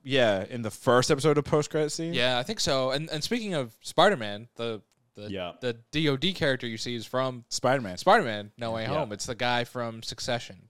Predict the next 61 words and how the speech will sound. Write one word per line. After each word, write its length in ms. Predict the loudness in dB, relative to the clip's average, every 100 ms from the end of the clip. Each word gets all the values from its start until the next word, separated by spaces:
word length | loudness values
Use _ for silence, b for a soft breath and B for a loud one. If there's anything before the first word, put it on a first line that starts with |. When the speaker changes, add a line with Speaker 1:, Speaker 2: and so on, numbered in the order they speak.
| _
Speaker 2:
for 80 | -20
any 180 | -18 -18
of, 80 | -20 _
anyone 300 | -20 -20 -20
that's 200 | -18 -20
in, 200 | -20 -20
uh, 180 | -20 -12
Speaker 1:
So 180 | -6 0
then 220 | 2 0
Speaker 2:
into 80 | -4 -6
Speaker 1:
maybe 340 | 0 0 2
Speaker 2:
those 120 | 0
Speaker 1:
we 80 | 2
are 100 | 4
Speaker 2:
shows. 100 | 6
Speaker 1:
wrong 260 | 6 4 2
then 140 | -4
about 240 | -4 -4 -6
the 60 |
distribution 580 | -8 -8 -8 -10 -10 -10
stuff, 340 | -10 -8 -10 -12
because 300 | -10 -10 -10
if 140 | -8
he's 280 | -4 -4 -4
there, 440 | -4 -4 -6 -8 -14 _ _ _
Speaker 3:
Yeah. 340 | -6 -6 -6 -10 -20 _ _ -8
Speaker 1:
but 80 | -4
then 140 | -2
again, 240 | -2 -4
he 80 | -2
Speaker 2:
It's 80 | -2
Speaker 1:
is 60 | 2
Speaker 2:
weird. 100 | 2
Speaker 1:
not, 200 | 2 -2
he's 160 | -8 -2
not 140 | -2 0
a 60 |
Spider-Man 540 | -2 0 0 0 -2 -6
specific 400 | -6 -6 -6 -6
Speaker 2:
He's, 20 | -4
Speaker 1:
character, 280 | -2 2
Speaker 2:
right, 80 | 2
he's 100 | 2
a 60 | 0
Speaker 1:
so 60 | 2
Speaker 2:
Marvel 260 | 2 0
character. 420 | -8 -12 -14 -8
Speaker 1:
Right. 320 | -2 -2 -2 -8
Speaker 2:
Yeah. 200 | -14 -14 -16
Speaker 1:
Yeah. 180 | -20 -20 -20 _ -10
Speaker 2:
So, 320 | -8 -8 -8 -4
Speaker 3:
Hmm. 60 |
Speaker 1:
Who 80 | 0
Speaker 2:
yeah, 60 | 2
Speaker 1:
knows 200 | 2 2
Speaker 2:
who 40 | 0
Speaker 1:
what 60 |
Speaker 2:
knows? 220 | -2 -4 -6
Speaker 1:
these 40 |
rules 260 | -8 -8 -8
are? 220 | -8 -8